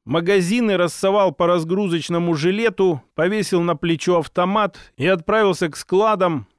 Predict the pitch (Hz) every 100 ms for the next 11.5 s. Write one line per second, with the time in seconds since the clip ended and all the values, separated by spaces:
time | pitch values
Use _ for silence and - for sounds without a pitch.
0 | - 135 175 180 196 185 - 233 220 147
1 | 151 175 165 220 196 151 196 - 170 180
2 | - 226 214 185 123 - 180 - - 202
3 | 214 226 208 156 160 185 202 202 185 180
4 | 175 175 156 175 - 185 175 151 - 170
5 | 147 170 156 165 196 170 143 170 170 151
6 | 170 151 101 85 - _ _ _ _ _
7 | 110 175 208 214 214 196 226 202 202 208
8 | - 226 220 147 - 170 196 214 165 180
9 | 175 175 185 190 175 - 175 170 180 175
10 | 196 185 165 165 143 185 185 156 170 143
11 | - 190 190 113 -